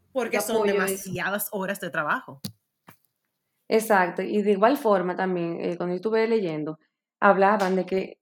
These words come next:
Speaker 3: por eso es que se ha puesto viral tan rápidamente ese concepto de la renuncia silenciosa,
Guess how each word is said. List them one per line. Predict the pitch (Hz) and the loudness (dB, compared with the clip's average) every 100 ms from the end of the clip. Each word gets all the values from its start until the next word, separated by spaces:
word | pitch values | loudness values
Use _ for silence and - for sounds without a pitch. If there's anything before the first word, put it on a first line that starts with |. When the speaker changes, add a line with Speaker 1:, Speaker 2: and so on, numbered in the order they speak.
| - | -2
Speaker 3:
por | 202 202 | 2 4
eso | 233 | 2
es | 254 | -2
que | 277 | -2
se | 247 | -2
ha | 240 | 0
puesto | 226 220 233 - 180 | 0 2 0 -2 -4
viral | 175 180 196 180 165 165 - _ | -2 2 2 2 0 -4 -8 _
tan | 175 202 | -2 0
rápidamente | 208 202 208 214 196 160 151 165 160 _ _ _ - | 2 2 4 2 2 -2 -2 -4 -6 _ _ _ -2
ese | 196 202 214 | 0 2 2
concepto | 214 208 196 185 180 | 0 2 -2 0 -2
de | |
la | 180 | 0
renuncia | 170 170 170 | 0 0 -2
silenciosa, | 185 180 170 - 208 240 - 147 | -4 -2 -2 0 2 2 -4 -10